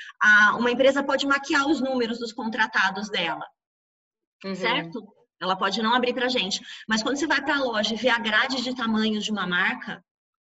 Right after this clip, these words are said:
Speaker 2: É, <laughs> exatamente.
Speaker 1: então tá ali
Speaker 2: Bom.
Speaker 1: escancarado. Então, acho que é o, é, é, ela já começa, né, com... é fácil, é visível pra gente, né? É
Speaker 2: Exatamente.
Speaker 1: fácil do consumidor entender, né? Não tô
Speaker 2: É.
Speaker 1: dizendo que ela é melhor nem pior, ela é,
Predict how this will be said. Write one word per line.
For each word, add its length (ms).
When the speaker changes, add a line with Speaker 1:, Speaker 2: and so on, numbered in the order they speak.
Speaker 2:
É, 440
<laughs> 80
exatamente. 680
Speaker 1:
então 40
tá 120
ali 260
Speaker 2:
Bom. 80
Speaker 1:
escancarado. 520
Então, 120
acho 120
que 60
é 60
o, 100
é, 280
é, 140
ela 280
já 180
começa, 680
né, 280
com... 80
é 200
fácil, 400
é 120
visível 600
pra 160
gente, 580
né? 80
É 140
Speaker 2:
Exatamente. 120
Speaker 1:
fácil 320
do 120
consumidor 1040
entender, 680
né? 280
Não 120
tô 100
Speaker 2:
É. 40
Speaker 1:
dizendo 240
que 80
ela 160
é 60
melhor 520
nem 200
pior, 300
ela 160
é, 40